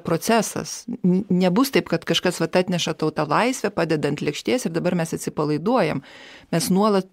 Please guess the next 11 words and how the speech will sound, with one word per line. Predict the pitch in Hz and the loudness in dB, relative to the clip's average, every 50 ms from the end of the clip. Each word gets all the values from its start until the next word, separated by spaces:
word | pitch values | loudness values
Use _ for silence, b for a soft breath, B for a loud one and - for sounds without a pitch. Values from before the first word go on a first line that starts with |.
| _ - | _ 0
turim | - 185 196 190 185 180 - | 2 2 4 4 2 0 0
tą | - 170 165 | 0 0 2
daryti, | 156 160 156 160 175 185 180 - 180 - | 2 2 2 2 2 0 0 -2 -2 0
permąstyti, | - 170 165 170 185 180 175 170 - - 170 - - 156 | 2 2 2 4 2 2 0 0 -2 -4 -4 -2 -2 0
galvoti, | 160 165 170 170 165 165 160 165 160 160 - 175 160 165 | 2 2 2 2 2 2 2 2 2 2 0 0 0 0
susidurti | - - 151 - - 151 151 170 165 - - 170 | -2 -6 -6 -4 -4 -2 0 -2 0 -2 -4 -4
su | - - 170 | -2 -2 0
iššūkiais, | 165 165 165 - - 175 165 - 170 170 165 - - B B B B B B B B B B - | 0 0 0 0 -2 -4 -2 0 0 -2 -2 -2 -6 B B B B B B B B B B 2
nebijoti | 170 175 175 160 180 175 165 190 185 196 208 208 202 202 - 180 160 | 4 4 4 4 4 6 6 6 6 8 6 4 4 2 0 -2 0
diskutuoti, | 156 170 - - - 175 160 - - 185 180 175 165 165 - 160 | 0 -2 -4 -2 -2 -2 0 2 4 4 6 4 4 2 0 -2
nes | 165 160 160 - | 0 0 0 -2